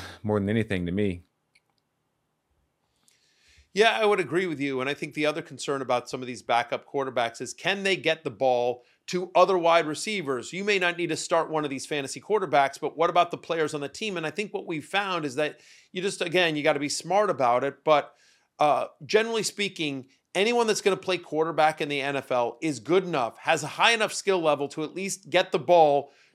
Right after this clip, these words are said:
Speaker 2: to their playmakers. Are they as good? No, they're not. But again, we saw this on Monday night. Ja'Marr Chase had a Ja'Marr Chi-, Chase type game with Jake Browning, right? We've seen this with Gardner Minshew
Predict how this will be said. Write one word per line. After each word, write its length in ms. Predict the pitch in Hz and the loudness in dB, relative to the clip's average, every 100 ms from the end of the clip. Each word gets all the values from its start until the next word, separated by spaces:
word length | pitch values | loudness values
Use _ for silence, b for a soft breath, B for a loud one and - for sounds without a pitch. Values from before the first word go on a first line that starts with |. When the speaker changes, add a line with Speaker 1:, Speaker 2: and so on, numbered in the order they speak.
| - | -6
Speaker 2:
to 160 | 202 | 2
their 140 | 190 180 | 4 4
playmakers. 680 | - 180 156 139 - 117 | 2 0 2 -2 -4 -2
Are 80 | 135 | 0
they 140 | 139 151 | 0 -2
as 160 | 139 | -4
good? 340 | 117 190 185 160 | 0 2 2 0
No, 140 | 180 | 0
they're 100 | 170 | 2
not. 240 | 165 151 | 2 0
But 100 | - | 0
again, 260 | 135 147 135 | -4 -4 -4
we 100 | 131 | -8
saw 240 | - 147 | 0 2
this 160 | 147 147 | 2 -2
on 100 | 156 | -4
Monday 180 | 151 156 | -4 -2
night. 280 | 165 131 - _ _ - | -2 -2 -6 _ _ -6
Ja'Marr 240 | 143 160 | 2 2
Chase 360 | - 170 131 - _ | 2 -2 -4 -10 _
had 240 | _ 117 147 | _ 2 2
a 20 | |
Ja'Marr 420 | 151 151 165 170 | 2 6 6 6
Chi-, 300 | 170 175 180 - | 4 2 2 -4
Chase 240 | 175 180 | -4 -2
type 260 | - 196 - | 0 -2 2
game 320 | 208 180 165 b b - | 2 2 0 b b 0
with 220 | 175 156 | 0 2
Jake 300 | 180 175 170 | 2 2 4
Browning, 400 | 170 160 131 117 | 4 4 0 2
right? 200 | 143 175 | 2 2
We've 160 | 175 | -2
seen 200 | 165 202 | -4 -4
this 120 | 190 175 | -4 -4
with 140 | 156 | -4
Gardner 340 | 160 170 165 | 2 2 2
Minshew 600 | 156 156 175 - 165 143 | -4 -4 -4 -4 -2 -2